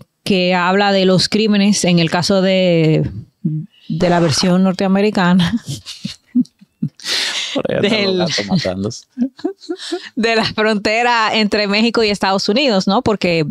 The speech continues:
Speaker 1: Bron es entre Suecia y Dinamarca, creo que es, y que los, los casos suceden en una, en una línea muy, muy poco clara entre un país y otro. Por lo
Speaker 2: Ujú.
Speaker 1: tanto, ambos, ambos países tienen que intervenir
Speaker 2: Tienen que
Speaker 1: en la
Speaker 2: participar.
Speaker 1: investigación.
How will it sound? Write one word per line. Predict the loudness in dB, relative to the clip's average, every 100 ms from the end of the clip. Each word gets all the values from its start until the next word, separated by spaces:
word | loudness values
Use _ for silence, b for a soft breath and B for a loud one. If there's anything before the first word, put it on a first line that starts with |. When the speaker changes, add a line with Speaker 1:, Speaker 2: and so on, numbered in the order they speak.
| -6 -2
Speaker 1:
Bron | 0 2 2 2 0 0
es | 0 2 0 2
entre | 2 2 0 0
Suecia | 2 2 2 0 2
y |
Dinamarca, | 2 2 2 2 0 -4
creo | -2 -2
que | 0 2 2
es, | 0 -6 B B B
y | 0 0
que | 0 0 0 2
los, | 2 2 2 0 -2 0
los | 2 2
casos | 0 -2 0 0
suceden | 0 2 2 2
en | 2 2
una, | 2 2 2 2 2 0 B B B B
en | 0 2
una | 2 2 2 0
línea | 2 2 2 2
muy, | 2 2 2 2 2 0 0
muy | 2 2 2
poco | 0 0 -2
clara | 0 0 2 2 0 0 2
entre | 2 4 2
un | 2
país | 2 2 2 0 2
y | 2
otro. | 2 0
Por | 0 0
lo | 2
Speaker 2:
Ujú. |
Speaker 1:
tanto, | 2 2 2 0
ambos, | 0 2 2 0 -4
ambos | 0 2 2 0
países | -2 -2 0 0 0
tienen | 2 2
que | 4
intervenir | 2 2 2 2
Speaker 2:
Tienen | 0 -2
que |
Speaker 1:
en | -2
la | 0
Speaker 2:
participar. | 0 -2 -2 -2 0
Speaker 1:
investigación. | 0 0